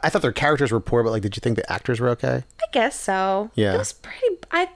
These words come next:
Speaker 2: I found it to be, like, pretty boring. So I'm, like, really
Speaker 1: Yeah.
Speaker 2: intrigued by the fact that it, it got, like, rated. So, like, it must have really turned around because I didn't find them, like, very exciting.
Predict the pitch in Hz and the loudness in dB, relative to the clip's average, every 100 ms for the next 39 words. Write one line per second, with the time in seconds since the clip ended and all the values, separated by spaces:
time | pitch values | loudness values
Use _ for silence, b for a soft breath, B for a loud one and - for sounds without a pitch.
0 | - 359 370 - 392 381 - 285 269 220 | -4 -2 0 2 2 0 -2 0 2 2
1 | 196 - 214 196 180 175 156 170 - 233 | 0 -4 -4 -2 -2 -2 -2 -2 0 0
2 | 247 233 269 285 269 247 B B B 214 | 0 0 0 0 0 -2 B B B 2
3 | 208 208 214 196 185 170 - 180 180 - | 4 4 0 0 0 0 -2 -2 -4 -6
4 | - 160 - - b b b _ _ _ | -2 -2 -2 -8 b b b _ _ _
5 | _ - _ - - 208 196 - 170 - | _ -20 _ -20 -6 -2 0 0 -2 -4
6 | - 196 175 180 170 160 - - 185 - | -4 -2 -2 0 0 0 -2 -2 0 0
7 | 226 233 - 233 190 180 170 190 175 170 | 2 0 0 -4 0 -2 -2 -4 -6 -4
8 | 151 156 196 180 - 233 240 - 196 190 | -4 -4 -8 -6 0 0 0 -2 -2 -2
9 | 180 180 175 185 170 - - - 175 - | -2 -4 -2 -2 -2 -6 -8 -4 -4 -4
10 | - | -6